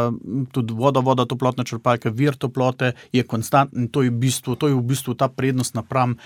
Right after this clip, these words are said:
zrak, voda, toplotni črpalki, ker je pač razpon delovanja ene zrak, voda, toplotne črpalke mora delati pri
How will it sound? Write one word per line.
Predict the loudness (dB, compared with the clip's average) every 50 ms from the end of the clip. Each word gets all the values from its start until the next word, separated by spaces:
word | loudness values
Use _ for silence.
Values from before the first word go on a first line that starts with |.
| -18 -20 -8
zrak, | -4 0 2 4 4 4
voda, | 4 2 2 2 2 0
toplotni | -2 -4 -4 -2 -2 0 0 -2 -4
črpalki, | -4 -6 -4 0 0 2 2 2 0 -2 -4
ker | -2 -2 -2 -2
je | 0 0 -2 0
pač | -2 -2 -2 -2 -2
razpon | -2 -2 -2 -2 -4 _ 0 2 2 2 2 0 -4 -8 -18 -14 _
delovanja | -2 2 2 4 4 6 6 6 6 6 4 4
ene | 4 2 2
zrak, | 2 2 2 2 2
voda, | 0 0 0 0
toplotne | -2 -4 -4 -2 -2 -2 -2 -4
črpalke | -4 -6 -8 -2 0 0 0 2 0 -2
mora | -2 -2 -2 -2 0
delati | 0 0 0 0 -2 -4
pri | -2 -2 -2